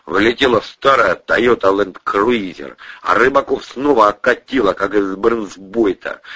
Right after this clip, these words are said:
Следуя по пятам за рейндж-ровером, Toyota без проблем преодолела брод. Рыбаки разразились вслед новой серией проклятий. «Ах вы, суки!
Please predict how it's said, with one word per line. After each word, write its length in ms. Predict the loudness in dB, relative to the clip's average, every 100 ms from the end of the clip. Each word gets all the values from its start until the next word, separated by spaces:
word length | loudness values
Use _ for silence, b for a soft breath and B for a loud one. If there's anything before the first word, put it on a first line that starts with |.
| B
Следуя 560 | -16 -8 0 0 2 0
по 140 | 0
пятам 340 | -2 0 0 2
за 100 | -2
рейндж-ровером, 880 | -2 -4 -4 2 2 2 0 -4 -10 _ -2
Toyota 340 | 0 0 -2
без 180 | -6 -6
проблем 500 | -2 -2 0 -2 -2
преодолела 640 | -2 0 0 0 0 0
брод. 540 | -2 -4 -4 -2 -4 -6 B B
Рыбаки 560 | -2 2 2 2 0 0
разразились 760 | 0 0 2 2 0 -6 -6 -10
вслед 580 | -10 -6 -2 0 -2 B B -10
новой 400 | -2 0 0 -4
серией 480 | -8 -4 0 0 -2
проклятий. 840 | 0 2 2 0 0 0 -2 -12 B B B 4
«Ах 280 | 4 4
вы, 220 | 2 2 0
суки! 840 | -2 2 6 6 4 2 0